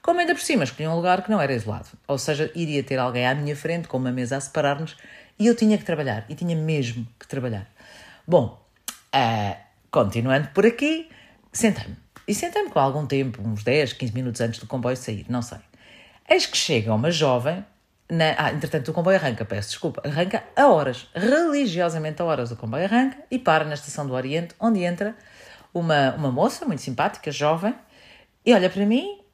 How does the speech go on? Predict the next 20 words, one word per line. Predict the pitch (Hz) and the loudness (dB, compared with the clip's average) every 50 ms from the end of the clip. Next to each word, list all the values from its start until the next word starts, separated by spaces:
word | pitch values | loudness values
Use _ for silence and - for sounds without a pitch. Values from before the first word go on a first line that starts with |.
| _ _ | _ _
eh, | - 156 147 - - - - - - - | -6 -6 -6 -8 -12 -16 -20 -20 -16 -10
relativamente, | - 170 170 165 170 160 156 143 131 | -4 -4 -2 -2 -2 -4 -4 -4 -4
de | |
uma | 139 147 | -6 -6
forma | 143 160 143 135 | -4 -4 -4 -4
relativamente | 131 131 135 139 143 143 - | -4 -4 -6 -6 -8 -8 -6
fixa | - - 233 233 - - 262 | -4 -4 -4 -4 -2 -2 -2
e | 247 220 | 0 0
diz, | 165 156 151 - _ | -2 -4 -6 -4 _
"Olá, | - 269 311 330 320 320 320 320 - - _ _ _ - _ _ _ | 2 2 4 4 2 2 0 -4 -12 -20 _ _ _ -20 _ _ _
olá, | - 214 233 | 4 4 6
boa | 233 254 277 | 6 4 4
tarde." | - 294 277 277 269 - - - _ _ _ _ _ _ _ _ _ _ _ _ _ _ _ | 4 4 4 4 4 0 -10 -20 _ _ _ _ _ _ _ _ _ _ _ _ _ _ _
E | 214 208 226 | -2 0 2
eu | 214 | 2
disse, | 214 208 - | 2 2 2
"Olá." | 381 480 453 392 415 415 - - _ _ _ _ _ _ _ _ _ | 4 4 4 2 2 -2 -8 -18 _ _ _ _ _ _ _ _ _
E | - 170 147 | -2 0 0
ela | 123 135 | 0 0
sentou-se | 135 - - 160 156 175 180 180 - - - | -2 -2 -4 -4 -4 -4 -4 -4 -6 -12 -16